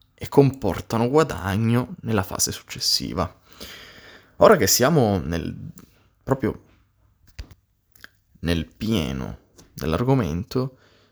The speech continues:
vorrei analizzare un attimo i vantaggi e gli svantaggi della società capitalistica, giusto per comprendere un attimo cosa è proficuo per noi. Allora, i vantaggi sono che abbiamo comunque una crescita economica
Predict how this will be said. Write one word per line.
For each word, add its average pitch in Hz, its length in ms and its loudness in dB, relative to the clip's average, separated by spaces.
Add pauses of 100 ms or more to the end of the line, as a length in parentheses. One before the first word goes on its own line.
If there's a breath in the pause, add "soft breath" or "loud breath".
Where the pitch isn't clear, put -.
(120)
vorrei 190 200 2
analizzare 131 420 0
un 180 60 2
attimo 113 260 -4
i 113 40 -2
vantaggi - 600 -6
e 107 60 -4
gli 104 60 -6
svantaggi 117 680 -8
della 117 160 -4
società 113 340 -4
capitalistica, 98 800 -4 (320 loud breath)
giusto 156 380 0
per 113 320 -2
comprendere 98 580 0
un 90 80 -6
attimo - 520 -10 (1200)
cosa 113 180 4
è 101 60 4
proficuo 85 480 -6
per - 240 -8
noi. - 360 -14 (360 loud breath)
Allora, 151 240 4
i - 20 4
vantaggi 104 720 0
sono - 400 -8
che - 100 -14
abbiamo 107 480 -4
comunque - 340 -4
una 95 140 0
crescita - 460 -2
economica 120 600 -2